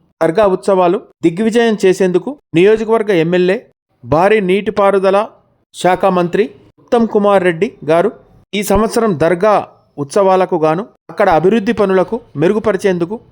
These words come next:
ఎనభై లక్షల రూపాయల నిధులు మంజూరు చేయించగా అక్కడ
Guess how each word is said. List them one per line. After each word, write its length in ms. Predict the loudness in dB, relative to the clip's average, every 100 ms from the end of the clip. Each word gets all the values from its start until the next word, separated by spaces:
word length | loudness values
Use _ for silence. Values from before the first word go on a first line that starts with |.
| -4
ఎనభై 180 | 0 2 0
లక్షల 260 | 0 0 2
రూపాయల 340 | 0 2 0 2 0
నిధులు 260 | 0 0 0 -6 -20 -20 -20 _
మంజూరు 340 | 0 2 2 2
చేయించగా 440 | 2 2 2 0 -2 -6 _ _ _ -8
అక్కడ 300 | -6 -2